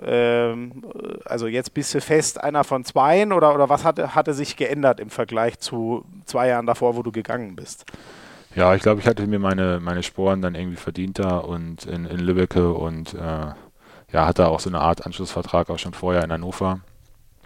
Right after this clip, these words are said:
Speaker 2: Also es war
Speaker 1: Mhm.
Speaker 2: halt so, als ich durfte
Speaker 1: Ah.
Speaker 2: halt nur nach Lübbecke gehen, weil ich hatte halt noch Vertrag, wenn ich gleich wieder was unterschreibe, dass wenn ich zurückkomme, dass ich dann da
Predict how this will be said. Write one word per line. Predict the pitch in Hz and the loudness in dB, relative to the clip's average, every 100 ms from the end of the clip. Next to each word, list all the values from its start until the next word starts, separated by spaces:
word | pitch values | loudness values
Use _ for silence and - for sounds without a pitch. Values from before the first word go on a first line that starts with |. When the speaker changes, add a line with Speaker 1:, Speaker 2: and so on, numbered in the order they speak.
| - - | -20 -6
Speaker 2:
Also | 90 80 | -4 0
es | |
war | - | 2
Speaker 1:
Mhm. | |
Speaker 2:
halt | 82 | 2
so, | 92 | 2
als | 85 82 - - | 2 0 -4 -14
ich | - | -14
durfte | - 92 95 | -6 -2 0
Speaker 1:
Ah. | |
Speaker 2:
halt | 95 | 0
nur | 95 | 0
nach | 92 | 2
Lübbecke | 95 92 | 0 0
gehen, | 90 90 | 0 0
weil | 80 | 0
ich | 85 | 0
hatte | 85 | 0
halt | 78 | -2
noch | 80 | -2
Vertrag, | 85 - 87 90 - | -8 -2 2 2 0
wenn | 85 | -10
ich | 80 | -6
gleich | 87 85 - | 0 0 -2
wieder | 85 82 | -6 -6
was | 78 | -8
unterschreibe, | 82 80 - 85 85 | -8 -6 0 0 0
dass | 82 80 | -2 -6
wenn | 80 | -8
ich | 80 | -10
zurückkomme, | - 87 - 82 80 | -8 -10 -8 -8 -6
dass | 69 - | -6 -6
ich | 82 | -8
dann | 87 82 | -8 -6
da | 78 78 | -6 -6